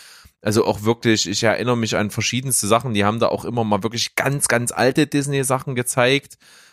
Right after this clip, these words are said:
Ähm, z-, zum Beispiel gab's da so eine Rattenfänger von Hameln-Geschichte.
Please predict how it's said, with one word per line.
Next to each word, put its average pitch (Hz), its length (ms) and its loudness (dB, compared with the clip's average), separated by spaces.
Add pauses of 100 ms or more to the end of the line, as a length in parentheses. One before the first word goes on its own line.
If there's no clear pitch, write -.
(140)
Ähm, 117 920 2
z-, - 240 -4
zum 92 160 -2
Beispiel 95 320 0
gab's - 260 -2
da 95 60 -4
so 92 120 -2
eine 92 220 0
Rattenfänger 104 480 0
von 98 260 0
Hameln-Geschichte. 95 1300 2